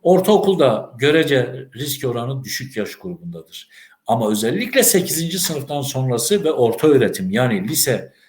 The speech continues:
e, bölümü için, e, bulaş riski yetişkinle neredeyse aynı oranda. Yani siz liseleri, dokuzuncu, onuncu, on birinci sınıfları, on ikinci sınıfları,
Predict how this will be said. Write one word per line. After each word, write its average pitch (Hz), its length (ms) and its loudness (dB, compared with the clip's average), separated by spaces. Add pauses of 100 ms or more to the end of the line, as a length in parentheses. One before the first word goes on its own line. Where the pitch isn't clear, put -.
(240)
e, 107 60 -10 (480)
bölümü 120 320 -2
için, 185 400 -4 (520)
e, 113 40 -4 (420)
bulaş 143 420 2
riski 139 680 -4 (200)
yetişkinle 170 1000 0
neredeyse 139 500 2
aynı 147 340 2
oranda. 110 480 -4 (760)
Yani 117 220 -2
siz 127 520 2
liseleri, 139 720 2
dokuzuncu, 135 560 -2
onuncu, 123 480 -2
on 147 240 -4
birinci 143 380 -2
sınıfları, 117 500 0
on 131 200 2
ikinci 160 360 -2
sınıfları, 127 680 -2